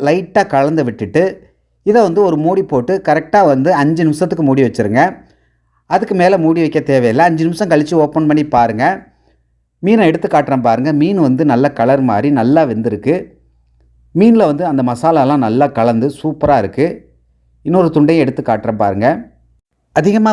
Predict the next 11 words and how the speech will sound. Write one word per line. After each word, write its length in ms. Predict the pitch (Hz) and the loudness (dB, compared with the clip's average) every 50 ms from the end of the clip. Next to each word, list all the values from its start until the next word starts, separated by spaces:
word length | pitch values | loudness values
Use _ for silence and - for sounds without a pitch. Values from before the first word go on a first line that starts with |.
| 208 190 | 0 -2
போட்டு 180 | 170 165 190 - - | -2 -2 -2 -2 -2
கிளறுனீங்க 460 | 143 131 143 147 147 151 151 147 151 143 | 0 2 2 2 2 0 0 0 0 0
அப்படின்னா 300 | 123 113 117 123 151 165 151 131 | 0 0 0 0 0 2 2 2
மீன் 180 | 135 156 165 156 123 | 4 4 4 2 2
உடைஞ்சு 300 | 117 113 127 135 131 123 - | 2 0 0 -2 -2 -4 -2
போயிரும். 340 | 110 98 95 110 143 156 - - _ _ _ _ _ _ _ _ _ _ - - | -2 0 0 0 -2 -2 -4 -12 _ _ _ _ _ _ _ _ _ _ -4 0
பாருங்க, 300 | 147 170 180 175 190 226 226 170 147 | 0 0 0 0 -2 -4 -2 0 0
மீனுடைய 340 | 165 180 175 147 135 139 151 147 | 0 0 0 0 0 0 -2 -2
சதை 180 | - 117 117 143 143 147 | -4 -2 -2 -2 -2 -2
துண்டுகள் 320 | 139 131 120 117 120 117 113 | -2 -2 0 0 0 0 0
வந்து 180 | 107 110 110 | 0 0 0